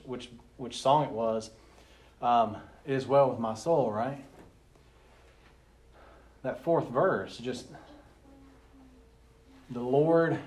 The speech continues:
shall descend." That just, I get chill bumps every time I think about that.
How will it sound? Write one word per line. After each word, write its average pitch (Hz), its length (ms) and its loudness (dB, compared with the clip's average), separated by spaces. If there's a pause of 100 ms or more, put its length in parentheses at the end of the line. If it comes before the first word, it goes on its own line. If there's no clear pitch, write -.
(120)
shall 156 440 2
descend." 160 720 -2 (640)
That 165 100 0
just, 160 260 -6 (580)
I 143 60 -4
get 185 160 -4
chill 202 240 2
bumps 131 280 2
every 143 160 0
time 131 160 0
I 113 60 0
think 135 220 -4
about 113 300 -2
that. 101 320 -10